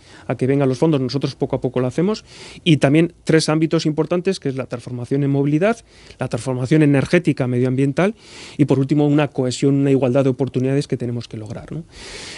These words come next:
En, en eso creo que vamos a andar y espero que los fondos sirvan verdaderamente para eso. Respecto a Guadalajara,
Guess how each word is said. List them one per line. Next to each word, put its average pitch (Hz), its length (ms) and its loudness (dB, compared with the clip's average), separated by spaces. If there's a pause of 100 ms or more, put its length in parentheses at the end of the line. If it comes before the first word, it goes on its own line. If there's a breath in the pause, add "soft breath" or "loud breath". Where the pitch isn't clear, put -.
En, 147 240 4
en 165 160 6
eso 226 240 2
creo 196 300 2
que 156 100 0
vamos 151 380 0
a 113 160 -8
andar 127 340 0 (400 soft breath)
y 135 140 2
espero 165 340 0
que 147 140 -4
los 127 140 -4
fondos 190 300 -4
sirvan 220 440 -2
verdaderamente 135 640 -2
para 107 180 -16
eso. - 220 -14
Respecto 151 400 0
a 147 40 2
Guadalajara, 139 600 0